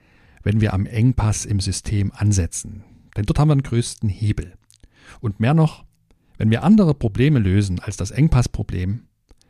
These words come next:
dann erzielen wir überhaupt keine Wirkung oder im schlimmsten Fall sogar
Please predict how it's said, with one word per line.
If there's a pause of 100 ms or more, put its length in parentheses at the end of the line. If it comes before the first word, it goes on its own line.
(320)
dann
erzielen
wir
überhaupt
keine
Wirkung
oder
im
schlimmsten
Fall
sogar